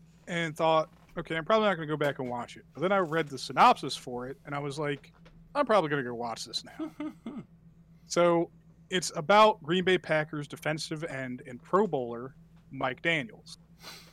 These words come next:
Speaker 1: and
Speaker 2: What?
Speaker 1: how he is a huge otaku.
Speaker 2: Oh.
Speaker 1: Big anime. Um, and how anime, the influence of anime in his life, and the anime he watched as a kid, some of the same anime that I watched, like, his favorite is Dragon Ball Z,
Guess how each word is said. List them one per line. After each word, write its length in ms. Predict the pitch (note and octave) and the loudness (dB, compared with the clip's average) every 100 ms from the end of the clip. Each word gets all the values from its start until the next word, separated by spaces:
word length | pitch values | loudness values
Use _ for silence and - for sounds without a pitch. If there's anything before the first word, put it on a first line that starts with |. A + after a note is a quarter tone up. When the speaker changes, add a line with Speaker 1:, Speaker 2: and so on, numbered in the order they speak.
| - - - _ D3+ | -20 -20 -20 _ -2
Speaker 1:
and 420 | D#3 D3+ D3+ D3+ | 0 0 0 -4
Speaker 2:
What? 180 | E3+ - | -8 -10
Speaker 1:
how 280 | - D#3+ D3 | -4 0 0
he 580 | - - G3 F#3 F3 E3+ D#3+ | -2 -4 0 0 -2 -4 -4
is 260 | D#3 D3 - | -4 -4 -6
a 180 | D3 C#3 | -6 -6
huge 880 | - - G3+ D3+ B2+ A#2+ - - - _ _ _ - | -10 -6 -4 -4 -6 -10 -14 -20 -20 _ _ _ -8
otaku. 560 | C#3 D3 B2 - - - - - | -2 0 0 -2 -18 -20 -20 -2
Speaker 2:
Oh. 300 | D#3 B3 F#4 | 2 4 4
Speaker 1:
Big 100 | F4+ | 6
anime. 400 | F#4 D3+ C#3+ G#2 - - - - _ _ - - - - - - | 6 6 2 -4 -14 -20 -20 -20 _ _ -20 -20 -20 -20 -20 -6
Um, 320 | D#3 D#3 D3+ | 0 0 0
and 160 | D3 D3 | -4 -6
how 640 | - G3+ F#3+ E3+ E3 D#3+ - - | 2 4 6 6 2 0 -8 -2
anime, 640 | F#3 A3+ F#3 C#3 C3+ C#3 - - | 2 2 2 -2 -4 -6 -10 -16
the 100 | D3 | -6
influence 440 | G3+ G#3+ F3 D3+ D3+ | -2 -2 0 -2 -4
of 80 | - | -4
anime 260 | D#3+ D#3 C#3+ | -2 -2 -2
in 200 | C#3 C3 | -4 -6
his 180 | B2 A#2+ | -8 -4
life, 460 | C#3 C#3+ B2 - | 0 0 -2 -10
and 100 | C3 | -12
the 100 | C3 | -8
anime 320 | C#3+ C#3+ C3+ B2 | -4 -4 -4 -8
he 260 | - G3+ | -4 -2
watched 340 | D#3+ C#3+ - B2 | 2 0 0 -8
as 80 | |
a 60 | B2 | -12
kid, 320 | - B2 C3 | -10 -10 -8
some 160 | - C3 | -8 -8
of 40 | |
the 40 | B2+ | -8
same 200 | - B2+ | -8 -6
anime 320 | C3 B2+ B2+ A#2 | -6 -6 -8 -6
that 120 | A#2 | -2
I 120 | C#3+ | 0
watched, 300 | B2 A#2+ - | 0 -4 -6
like, 120 | A#2+ | -10
his 140 | B2+ B2 | -12 -10
favorite 340 | C#3+ C3+ B2+ - | -6 -6 -8 -12
is 180 | C#3 B2+ | -12 -8
Dragon 320 | C3+ C3+ B2 | -6 -6 -6
Ball 240 | A#2 A#2 | -12 -10
Z, 400 | B2 E3+ B2 B2+ | -6 -6 -6 -12